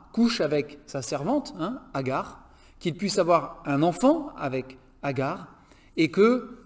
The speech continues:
comme Agar accouche sur les genoux de Sarah, donc c'est une coutume d'époque, on va pas juger, juger maintenant ces gens-là, hein, chacun ses coutumes d'époque un peu bizarres,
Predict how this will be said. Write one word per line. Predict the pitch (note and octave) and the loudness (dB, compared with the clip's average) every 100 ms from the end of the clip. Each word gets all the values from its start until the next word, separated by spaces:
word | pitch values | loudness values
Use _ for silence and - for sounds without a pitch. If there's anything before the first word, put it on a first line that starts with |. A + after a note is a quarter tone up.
| - | 0
comme | A3 A3 - | 4 4 4
Agar | F#3 G3 E3+ | 4 4 4
accouche | D#3+ F3 E3+ - - | 0 -2 -6 -6 -8
sur | D3 | 0
les | C#3+ | 0
genoux | C3+ D#3 | 2 0
de | C#3+ | 0
Sarah, | F3 D3+ G3 | 0 2 2
donc | D#3+ | 0
c'est | - | -2
une | C#3 | -4
coutume | C#3+ D3 F3 D#3+ | -4 -4 -2 2
d'époque, | D#3+ F#3 G#3+ G#3+ | 4 4 2 0
on | |
va | B2 A#2 | -6 -2
pas | C#3+ C3 B2 A#2+ | -2 -2 -4 -4
juger, | C#3 C3 D#3 D3 - - C3 | -4 0 -2 -4 -12 -12 -2
juger | D#3+ D3+ F3+ | 0 4 4
maintenant | E3 D#3+ F3 | 2 -2 -2
ces | D3+ C3+ | -2 0
gens-là, | C#3+ G3+ A#3+ - | 2 0 0 -4
hein, | F3+ | -6
chacun | G3 D3 E3+ | -4 -6 -6
ses | - B2+ | -8 -8
coutumes | C#3 D3 C3+ | -8 -6 -4
d'époque | C3+ D3+ C3 | -2 -2 -4
un | |
peu | A#2+ | -8
bizarres, | B2 A#2+ E3 G#3+ | -6 -4 -4 -4